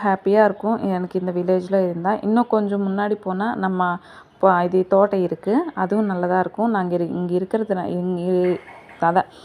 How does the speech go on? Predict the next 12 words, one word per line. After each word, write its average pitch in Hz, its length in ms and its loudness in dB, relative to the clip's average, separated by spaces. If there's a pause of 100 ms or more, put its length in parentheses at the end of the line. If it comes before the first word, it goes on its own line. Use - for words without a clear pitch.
(200)
வில்லேஜ்ல 208 520 4
இருக்கிறது 190 420 0
இல்லைல்ல. 180 400 0
So, 185 220 -4
அதனால 175 320 -2
வந்து 185 380 -2 (300)
அது 185 180 4
வந்து 185 240 2
வேற 180 340 2
அவங்கக்கிட்ட 170 440 -6
லீஸுக்கு 180 600 -2
கொடுத்துட்டோம். 185 440 -2